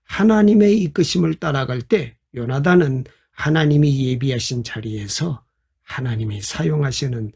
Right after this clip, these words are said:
사람이 됩니다. 사랑하는 여러분, 오늘 여러분이 이끌리는 것이 어떤 것입니까?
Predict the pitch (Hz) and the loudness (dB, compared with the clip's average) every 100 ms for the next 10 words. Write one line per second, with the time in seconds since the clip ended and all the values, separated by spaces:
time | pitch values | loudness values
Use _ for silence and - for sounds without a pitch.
0 | _ _ - - - 107 101 110 135 - | _ _ -10 -8 -6 -8 -6 -4 -4 -4
1 | 110 - - - _ _ _ _ _ _ | -12 -12 -20 -20 _ _ _ _ _ _
2 | _ _ _ _ _ _ _ _ _ _ | _ _ _ _ _ _ _ _ _ _
3 | - 107 104 104 131 131 113 113 113 113 | -12 -8 -6 -2 0 0 -4 -8 -12 -18
4 | _ _ _ _ _ _ _ _ - 113 | _ _ _ _ _ _ _ _ -10 -2
5 | 135 156 139 135 135 139 143 135 - 131 | 2 4 2 2 2 4 4 2 -2 -6
6 | 123 120 113 110 131 113 110 113 113 101 | -4 -4 -6 -6 -8 -8 -10 -10 -8 -10
7 | 120 107 107 _ | -12 -16 -18 _